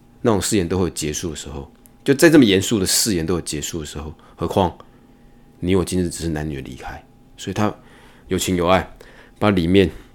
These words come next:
的情感的所有成分的张力都铺陈的恰如其分。好了，哦，我，我刚刚是蛋蛋帮我们读过，这个我想自己分享了。我，因为这样的原文，我们当然会去学到后面有所谓成语，就始乱终弃。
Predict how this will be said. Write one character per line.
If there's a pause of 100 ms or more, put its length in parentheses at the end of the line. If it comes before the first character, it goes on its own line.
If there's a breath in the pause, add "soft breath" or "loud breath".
(760)
的
情
感
的
所
有
成
分
的
张
力
都 (100)
铺
陈
的 (300)
恰
如
其
分。 (1000 soft breath)
好
了，
哦，
我，
我 (100)
刚
刚
是
蛋
蛋
帮
我
们
读
过， (520 loud breath)
这
个
我
想
自
己
分
享
了。 (1200 soft breath)
我， (140)
因
为
这
样
的
原
文，
我
们
当
然
会
去
学
到
后
面
有
所
谓
成
语，
就 (200)
始
乱
终
弃。